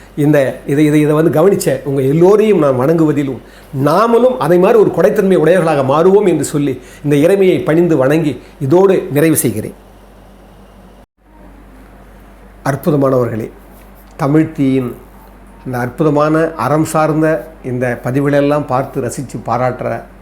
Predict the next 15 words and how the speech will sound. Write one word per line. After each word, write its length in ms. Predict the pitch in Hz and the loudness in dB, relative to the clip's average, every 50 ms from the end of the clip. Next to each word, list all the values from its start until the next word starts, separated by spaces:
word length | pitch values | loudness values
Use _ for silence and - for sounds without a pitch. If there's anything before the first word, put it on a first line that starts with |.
| - - - - - - - - - - - - - | -20 -20 -20 -20 -20 -20 -20 -20 -20 -20 -20 -16 -10
அது 180 | 117 123 143 | -4 -2 0
மட்டும் 300 | 143 143 139 - 175 165 | 0 0 -2 -2 -2 -2
இல்ல, 280 | 147 139 135 139 160 - - - - - - | -2 0 0 -2 -2 -4 -8 -16 -20 -10 -8
எப்படி 280 | 143 131 - 180 170 | -8 -4 -2 0 0
வந்து 400 | 160 151 151 151 165 185 185 185 - - - - - - | 2 0 0 0 0 0 -2 -4 -8 -14 -20 -20 -12 -8
ஒரு 540 | 143 139 131 135 131 127 123 123 120 120 120 - - - | -4 -2 -2 -2 -2 -2 -2 -4 -4 -6 -8 -12 -8 -4
தீக்கு 560 | 196 202 196 190 - 180 160 143 131 120 123 - - - - - - - - | -4 -4 -4 -4 -2 -2 0 0 0 -4 -8 -12 -18 -20 -20 -20 -20 -18 -8
நெய் 280 | 160 143 147 160 175 180 | -2 0 2 2 2 4
ஊற்றி 380 | 180 175 170 - - 180 175 147 | 2 2 0 0 -2 0 0 0
வளர்க்குறாங்களோ, 720 | 127 127 147 151 - 160 139 131 127 131 135 131 120 113 92 87 - - - - - - - - - - - - - | 2 0 0 -2 -2 -2 -2 -2 -2 -2 -2 -2 -2 -2 -6 -12 -18 -20 -20 -20 -20 -20 -20 -20 -20 -20 -20 -16 -12
அது 120 | - 127 147 | -4 -2 -2
எப்படி 200 | 147 151 175 147 | 0 0 0 0
ஜுவாலை 280 | 127 151 156 156 160 | 2 2 2 2 0
விட்டு 180 | 156 139 - 160 | -2 -2 -2 -2
எரிகிறதோ, 580 | 147 131 139 139 139 131 127 120 135 120 110 | -2 -2 -2 -2 -2 -2 -2 -2 -2 -4 -4